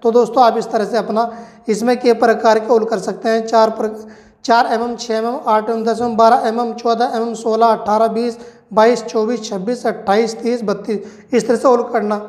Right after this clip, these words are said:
होता है। दोस्तों, आइए हम अपना कार्य शुरू करते हैं और वीडियो को आप स्किप ना करें, वीडियो को पूरा देखें, क्योंकि वीडियो आपकी भी दोस्तों बहुत काम की आएगी। तो मैं सबसे पहले आपको कुछ सामान वगैरह दिखाता हूँ उसमें। मेरे पास iron का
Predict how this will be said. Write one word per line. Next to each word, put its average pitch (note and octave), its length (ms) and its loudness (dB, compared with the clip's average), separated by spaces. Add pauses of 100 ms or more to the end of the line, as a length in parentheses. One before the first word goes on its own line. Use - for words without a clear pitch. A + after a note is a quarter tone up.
होता F3+ 240 -6
है। D3+ 160 -10 (880)
दोस्तों, C4+ 340 2
आइए C4 260 4
हम C#4 100 2
अपना C4+ 360 0 (240)
कार्य A#3+ 260 4
शुरू C4 240 -2
करते A3 360 0
हैं - 180 -2
और C4 200 4
वीडियो B3+ 320 0
को C4 60 2
आप B3+ 180 2
स्किप A#3 320 -6
ना B3 120 -2
करें, C#4 280 0 (400)
वीडियो B3+ 320 4
को C#4 80 2
पूरा B3 260 -2
देखें, B3 340 2
क्योंकि C4+ 280 0
वीडियो C4+ 280 2
आपकी B3+ 260 2
भी C4 80 -4
दोस्तों C4 340 -2
बहुत A#3 260 -2
काम A#3 200 2
की A#3+ 140 -4
आएगी। G3 260 -2 (380)
तो B3+ 80 2
मैं C4+ 140 2
सबसे B3+ 240 0
पहले C4+ 180 4
आपको B3+ 220 2
कुछ B3+ 160 -4
सामान B3 260 0
वगैरह B3 260 0
दिखाता A#3 380 -2
हूँ G3 80 -2
उसमें। F#3 240 -4
मेरे C4 240 -2
पास C4 340 2 (140)
iron A3+ 340 4
का A3+ 220 2